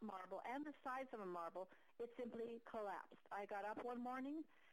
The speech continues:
and it was gone. I couldn't see it. I couldn't feel it. And three days later, the second one collapsed.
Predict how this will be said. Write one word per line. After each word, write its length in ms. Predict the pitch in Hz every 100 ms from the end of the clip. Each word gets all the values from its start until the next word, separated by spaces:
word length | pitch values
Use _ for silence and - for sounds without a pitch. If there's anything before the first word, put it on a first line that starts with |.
| - -
and 80 | 208
it 80 | 202
was 160 | 214 208
gone. 320 | 202 190 170
I 160 | - 165
couldn't 240 | 202 175 -
see 240 | 226 277
it. 160 | 349 302
I 80 | 170
couldn't 320 | 202 175 175 -
feel 240 | 220 277
it. 240 | 294 311 - - - - - -
And 160 | 208 202 - -
three 240 | 233 233 285
days 240 | 277 254 285 -
later, 640 | 226 254 359 220 214 233 -
the 160 | 214 -
second 400 | 269 302 302 240
one 160 | 220 214
collapsed. 480 | 202 202 180 190